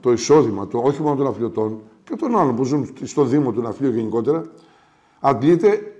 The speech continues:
κατά εβδομήντα τοις ογδόντα τοις εκατό τον τουρισμό. Εάν λοιπόν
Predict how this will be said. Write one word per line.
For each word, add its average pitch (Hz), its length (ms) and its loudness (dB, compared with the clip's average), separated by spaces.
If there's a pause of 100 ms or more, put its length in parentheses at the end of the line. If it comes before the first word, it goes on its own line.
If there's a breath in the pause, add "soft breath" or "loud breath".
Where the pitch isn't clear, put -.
(200)
κατά 120 220 -4
εβδομήντα 139 440 2
τοις 143 120 -2
ογδόντα 160 240 2
τοις - 100 -6
εκατό 135 240 0
τον 175 140 0
τουρισμό. 170 540 0 (880 soft breath)
Εάν 147 320 -2
λοιπόν 165 420 2